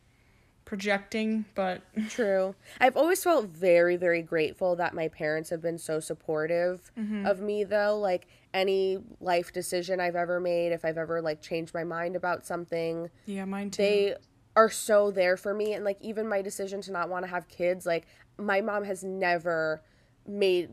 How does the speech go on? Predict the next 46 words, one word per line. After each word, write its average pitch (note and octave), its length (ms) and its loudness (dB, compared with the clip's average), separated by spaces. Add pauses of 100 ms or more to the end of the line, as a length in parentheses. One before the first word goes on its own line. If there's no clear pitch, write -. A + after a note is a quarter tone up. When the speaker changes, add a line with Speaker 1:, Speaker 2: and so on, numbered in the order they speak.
(220)
Speaker 2:
like, F#3+ 160 -2
acted F3+ 300 -4
disappointed, E3+ 1080 0
or D#3 600 -4
I G#3+ 80 0
think C#4+ 160 -4
she B3 160 -2
also F#3 320 0
just E3 380 -8
was D#3+ 120 -8
never D3 180 -4
surprised D3+ 520 -2
'cause D3+ 100 -12
I D#3 80 -8
feel - 180 -10
like B3+ 100 -2
she - 120 -10
just D3 160 -10
always C#3 240 -6
knew. D3+ 440 -4
<laughs> A4+ 80 -6
Like, G3 260 -6
Speaker 1:
<laughs> A#3 140 -6
Yeah. A#3 340 -2 (680)
Speaker 2:
um, A3 600 0
but G#3 520 4 (480)
yeah, B3 640 0
Speaker 1:
Well, B3 100 -2
that's, D4+ 360 6
Speaker 2:
so D4 80 2
Speaker 1:
I A#3 80 2
mean, A3+ 240 0
that's, A#3 240 0
like, A#3+ 100 -4
Speaker 2:
I'm A3 80 0
Speaker 1:
the A3 40 0
Speaker 2:
very, C#4 340 6
I A#3 120 6
know A#3 320 4
Speaker 1:
luckiest. A3+ 120 -6
Speaker 2:
a G#3+ 80 2
lot G3 280 2
of F#3+ 100 2
people F3+ 320 -4
don't D#3+ 380 0
have D3+ 320 -4